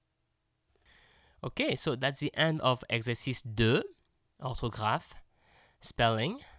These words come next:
So make sure to write them correctly, what you've heard correctly. And if you are not sure, again, feel free to post your answers on Facebook, in the Facebook group, in the community support page, and we'll be happy to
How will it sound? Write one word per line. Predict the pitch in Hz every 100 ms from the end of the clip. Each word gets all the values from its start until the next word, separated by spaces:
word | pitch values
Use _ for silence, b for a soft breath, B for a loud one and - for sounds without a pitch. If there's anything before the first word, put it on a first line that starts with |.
| B
So | - 147
make | 131 143
sure | - - 156
to | 151 - - 151 143 156 175 b b b b
write | 135 131 127
them | 131 127 120
correctly, | - 113 120 - 185
what | 120 -
you've | 117 -
heard | 117 -
correctly. | 113 113 - 135 180 214 -
And | - 117 117
if | 123 -
you | 120
are | - 117
not | 113 117
sure, | - - 131 127 151 220 b b b b b _
again, | - 113 117 120
feel | 127 - 131
free | - 135 127
to | - 113
post | - 117 -
your | 113
answers | - 117 123 117 113 110 - b b b b -
on | 110
Facebook, | 107 - 110 107 135 -
in | 117
the |
Facebook | 107 120 - 110
group, | 127 139 - -
in | 120
the | 110
community | - 110 110 110 - 127 - - _ -
support | - - - 113 -
page, | 123 139 - -
and | 117
we'll | 117
be | 110 117
happy | - 120 -
to | 120 - 113 131